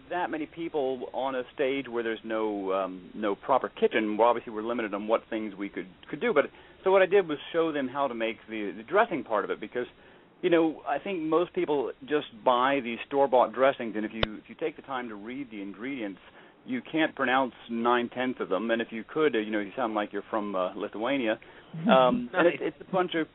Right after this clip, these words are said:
Speaker 1: crap. I mean, you know, it's, it's just a bunch of stuff that you would never actually eat on its own. So
Speaker 2: Right.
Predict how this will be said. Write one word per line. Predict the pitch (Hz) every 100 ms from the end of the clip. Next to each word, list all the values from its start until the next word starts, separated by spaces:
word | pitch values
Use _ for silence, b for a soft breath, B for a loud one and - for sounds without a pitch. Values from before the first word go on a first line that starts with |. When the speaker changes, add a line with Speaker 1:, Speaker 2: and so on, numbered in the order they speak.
| _ -
Speaker 1:
crap. | - 277 - - -
I | -
mean, | 143
you |
know, | 156
it's, | 156
it's | 165 156
just | 175
a | 147
bunch | 147 151
of | 135
stuff | - 147
that | 143 -
you | 147
would | 135
never | 143 131
actually | 127 131 131 107
eat | 147 -
on | 120
its | 110 -
own. | 190 117 101
So | 139 127
Speaker 2:
Right. | 170 160